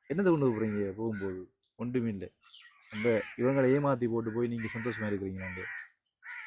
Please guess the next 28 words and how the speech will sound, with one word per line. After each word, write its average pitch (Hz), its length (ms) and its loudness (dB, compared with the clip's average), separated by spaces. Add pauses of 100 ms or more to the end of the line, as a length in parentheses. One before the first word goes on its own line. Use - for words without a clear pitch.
(360)
நிம்மதியா 127 400 2
தூங்க 143 260 2
முடியாது. 113 260 2
அந்த 104 120 -2
பிள்ளை 127 220 2
வந்து 127 220 2 (540)
பால் 131 220 4
குடிக்க 127 260 4
கூட 120 220 0 (1200)
மாப்பட்டி 123 440 0
இல்லாம 113 220 2
இருக்கேன். 113 280 0 (680)
உங்களோட 123 300 0
பிள்ளை, 117 280 0
உங்களோட 113 280 -6
ரத்தம். 117 360 -4 (380)
இன்றைக்கு 120 300 -2
வந்து 120 320 0 (800)
ஒரு 120 180 2 (560)
மாப்பட்டி 127 420 2
கூட 117 220 2
வசதி 120 260 0
இல்லாம, 110 300 -2 (600)
தாய் 127 220 8
கூட 120 160 4
சாப்பாடு 123 360 0
இல்லாம 113 220 0
கஷ்டப்படுறாங்க 107 560 -4